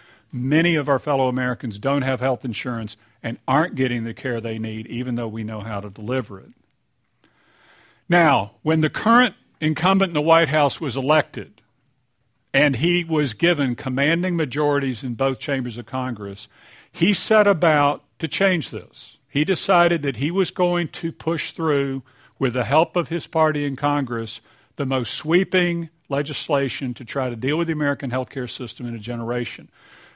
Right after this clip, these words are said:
known as the Affordable Care Act. They did it.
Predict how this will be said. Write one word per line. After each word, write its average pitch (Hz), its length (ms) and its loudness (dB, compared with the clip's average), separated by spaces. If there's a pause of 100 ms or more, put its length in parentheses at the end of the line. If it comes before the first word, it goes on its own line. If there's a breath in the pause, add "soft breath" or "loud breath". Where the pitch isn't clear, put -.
known 143 240 2
as 139 100 -2
the 147 100 -2
Affordable 123 440 -4
Care 120 320 -4
Act. 92 320 -14 (880)
They 113 160 -4
did 131 280 2
it. 202 240 2